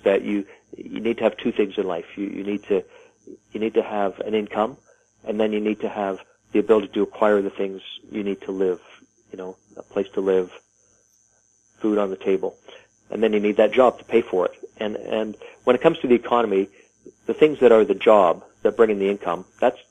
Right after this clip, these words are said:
that's the things that produce exports or export revenue, because we can send our products to another country that can, then gives us money, and we use that money to buy the things we need. It's, it's really just as simple, and for some reason a lot of people don't get it.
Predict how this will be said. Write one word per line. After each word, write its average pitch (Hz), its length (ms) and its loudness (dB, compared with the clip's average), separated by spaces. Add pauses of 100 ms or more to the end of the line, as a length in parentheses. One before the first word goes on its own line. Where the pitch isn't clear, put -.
that's 151 180 -4
the 151 60 -6
things 127 240 -4
that 117 100 -4
produce 104 340 -2
exports - 540 -8 (500)
or 104 160 2
export 104 460 0
revenue, 95 540 -2 (760)
because 101 380 -6
we 101 140 -4
can 95 260 -6 (320)
send 101 320 -6 (400)
our 95 120 -4
products 98 480 -4
to 107 80 -6
another 95 200 -4
country 92 340 -10
that - 180 -8
can, 98 180 -6 (260)
then 131 160 6
gives 113 200 6
us 101 120 -10
money, 98 200 -2
and 98 80 -6
we 101 100 -2
use 110 260 0
that 110 140 4
money 98 180 -2
to - 100 -12
buy 95 200 2
the 90 80 -4
things 98 300 -8
we 104 100 -4
need. 98 260 -4
It's, - 140 -4 (480)
it's 117 160 -4
really 143 180 6
just 110 240 -2
as 101 80 -6 (100)
simple, 98 380 -2 (520)
and 113 120 -10
for 113 120 -4
some 120 220 2
reason 104 280 2
a 95 40 -6
lot 101 200 2
of 101 60 -10
people 101 180 -6
don't 98 200 -4
get 104 140 0
it. 98 120 -4